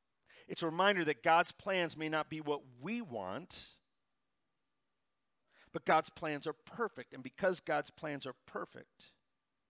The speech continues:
they're awesome. So the conception of Jesus reminds us that God's timing is perfect, that God's favor is a grace, that God's plans are awesome.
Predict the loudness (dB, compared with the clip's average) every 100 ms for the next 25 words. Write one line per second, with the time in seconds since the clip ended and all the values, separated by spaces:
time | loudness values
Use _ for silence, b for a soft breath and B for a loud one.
0 | _ _ _ _ -20 -10 -10 -10 -14 -20
1 | _ _ _ _ _ _ _ _ _ _
2 | _ _ _ _ _ _ B B B -6
3 | -4 -4 -2 0 0 -2 -6 -4 -6 -6
4 | -10 -10 -6 -6 -6 -12 -10 -4 -4 -6
5 | -8 -8 -8 -12 -14 -16 -16 -14 -16 -18
6 | -6 -6 -6 -10 -8 -8 -6 -8 -10 -12
7 | -14 -14 -12 -12 -12 -14 -8 -8 -10 -14
8 | -10 -10 -10 -14 -20 -20 _ _ _ _
9 | -16 -14 -10 -10 -10 -16 -20